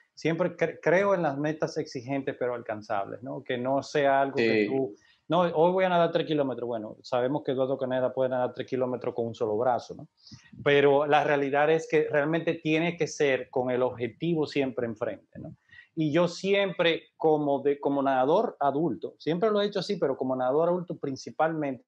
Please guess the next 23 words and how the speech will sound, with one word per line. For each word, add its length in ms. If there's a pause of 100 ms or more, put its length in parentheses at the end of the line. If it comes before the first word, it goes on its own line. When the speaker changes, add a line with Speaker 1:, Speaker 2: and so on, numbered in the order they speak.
Speaker 1:
después 380
de 100
haberme 500
expuesto 460
a 80
toda 180
esta 160
metodología 600
de 100
metas, 500 (580)
eh, 280
Speaker 2:
Sí. 60
Speaker 1:
es 200 (240)
todavía 500
más 260
central 640
en 100
mi 120
vida 240
deportiva. 580
Y 60
siempre 400
considero 640